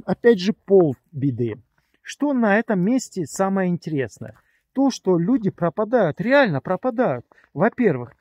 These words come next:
э, за последнее время, м, э, здесь начали устанавливать специальные зоны.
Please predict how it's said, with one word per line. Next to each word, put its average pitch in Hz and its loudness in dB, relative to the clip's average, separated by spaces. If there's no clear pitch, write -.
э, 151 0
за 175 -2
последнее 240 0
время, 247 0
м, 147 -6
э, 151 0
здесь 202 -2
начали 208 -4
устанавливать 196 -2
специальные 190 -2
зоны. 147 -4